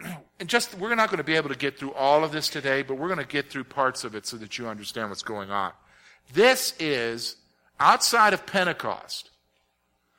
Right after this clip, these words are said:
Pentecost is the church starting as the Holy Spirit came down. Everybody agrees Pentecost is a significant event.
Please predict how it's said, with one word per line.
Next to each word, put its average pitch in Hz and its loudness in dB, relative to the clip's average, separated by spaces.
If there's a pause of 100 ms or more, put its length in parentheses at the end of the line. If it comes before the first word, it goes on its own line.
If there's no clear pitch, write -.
(220)
Pentecost 214 4
is 151 -6
the 160 -6
church 185 4
starting 165 4
as 143 -2
the 139 -2
Holy 151 0
Spirit 139 -2
came 135 -6
down. 113 -2 (160)
Everybody 190 4
agrees 175 2
Pentecost 175 2
is 131 -6
a 139 -4
significant 147 -6
event. 117 -6